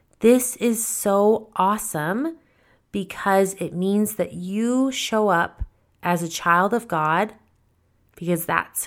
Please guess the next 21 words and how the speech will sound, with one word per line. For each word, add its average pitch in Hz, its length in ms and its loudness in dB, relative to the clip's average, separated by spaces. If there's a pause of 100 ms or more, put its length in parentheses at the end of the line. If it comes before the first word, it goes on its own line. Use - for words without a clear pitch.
(100)
who 180 80 -2
you 170 180 -2
want 151 200 -6
to 147 60 -8
be. 139 300 -16 (720)
Not 170 340 2
because 214 560 2
you 185 100 -2
need 160 220 -4
to 160 120 -6
make 143 300 -6
mom 156 220 -4
and 202 100 -4
dad 247 180 -2
happy 196 580 -8 (580)
or 165 160 -2
calm 156 460 -2
brother 208 300 0
down, 180 500 -2 (600)
but 165 180 0
because 170 360 -4